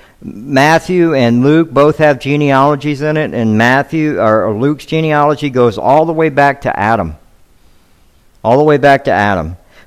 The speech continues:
But one of the things that, that Luke emphasizes is, is fully God, fully man, the humanity,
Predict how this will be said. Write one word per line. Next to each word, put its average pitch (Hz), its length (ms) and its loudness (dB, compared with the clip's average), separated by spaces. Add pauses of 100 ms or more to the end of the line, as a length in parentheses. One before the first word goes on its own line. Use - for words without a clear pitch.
But 117 100 2
one 147 220 4
of 170 80 4
the 156 60 2
things 165 340 0
that, 120 320 -4
that 120 340 -2
Luke 151 460 0
emphasizes 131 920 0
is, 117 160 -6 (100)
is 123 360 -4
fully 170 340 -4
God, 139 480 2 (400)
fully 175 340 -2
man, 120 680 0
the 110 120 -6
humanity, 123 800 -2